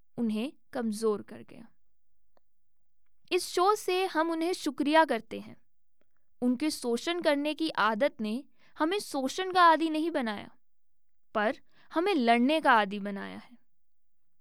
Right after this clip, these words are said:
हमारी बातें उन औरतों और पुरुषों को आईना दिखाएंगी कि हमारी लड़ाई उनसे नहीं, उस समाज और उन रिवाजों से है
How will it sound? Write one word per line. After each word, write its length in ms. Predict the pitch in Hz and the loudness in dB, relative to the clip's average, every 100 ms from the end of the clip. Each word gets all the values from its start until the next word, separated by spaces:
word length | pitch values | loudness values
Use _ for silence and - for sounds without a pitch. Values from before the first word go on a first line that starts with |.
| - | -6
हमारी 360 | 240 247 240 269 | 0 2 2 2
बातें 520 | 226 220 208 214 262 - - - | 2 0 0 -2 -2 -8 -20 -6
उन 180 | 359 349 | -2 -2
औरतों 680 | - 247 247 254 233 233 285 | 2 4 4 2 -2 -2 0
और 140 | 294 330 | 2 2
पुरुषों 540 | 320 294 302 311 392 | 2 -2 -2 0 0
को 280 | - - 320 - | 2 0 2 2
आईना 360 | 254 269 359 | 2 4 2
दिखाएंगी 680 | 349 - 254 214 202 208 269 - - - - - | 2 -2 -4 -4 -4 -6 -8 -12 -20 -20 -20 -4
कि 100 | 349 | 0
हमारी 400 | 311 262 247 339 | 2 4 4 4
लड़ाई 360 | 285 247 240 302 | 2 4 2 0
उनसे 460 | - 269 262 311 | -2 -2 0 -2
नहीं, 320 | 269 226 254 202 - - - - - - - | -2 -2 -2 -6 -14 -20 -20 -20 -20 -20 -2
उस 140 | 381 - | 0 0
समाज 640 | - 254 233 220 277 - - - - | 2 4 6 4 2 -4 -18 -8 2
और 140 | 349 | 4
उन 160 | 349 320 | 4 0
रिवाजों 540 | 262 233 220 220 339 | 2 6 6 4 0
से 200 | 320 269 | 0 0
है 280 | 226 208 | 0 -2